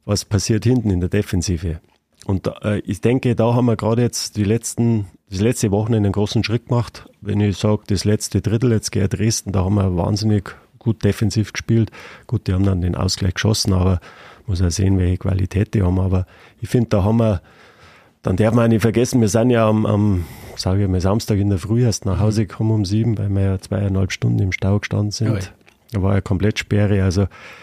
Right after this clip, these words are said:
Speaker 1: das darf man, muss man dann auch immer noch ein bisschen mit berücksichtigen, dass dann halt um,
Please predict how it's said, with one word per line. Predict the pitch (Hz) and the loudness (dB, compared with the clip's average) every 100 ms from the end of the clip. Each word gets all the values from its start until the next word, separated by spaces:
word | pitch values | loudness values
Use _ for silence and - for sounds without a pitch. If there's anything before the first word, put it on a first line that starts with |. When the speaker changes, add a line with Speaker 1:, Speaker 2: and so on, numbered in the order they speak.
| - | -12
Speaker 1:
das | - 95 | -8 -2
darf | 98 107 | 0 2
man, | 120 107 - | 2 0 0
muss | 120 123 | 2 4
man | 123 | 4
dann | 107 98 | 2 2
auch | 110 | 2
immer | 131 110 | 2 4
noch | 104 107 | 4 2
ein | 95 | 2
bisschen | 113 117 107 | 0 0 0
mit | 107 - - - | -2 -6 -8 -2
berücksichtigen, | 101 110 - 127 - 117 120 113 | 0 0 -2 -4 -2 -2 0 2
dass | 107 104 - | 0 -2 0
dann | 104 101 | 0 0
halt | 104 107 - | 0 -2 -4
um, | 107 - | -6 -6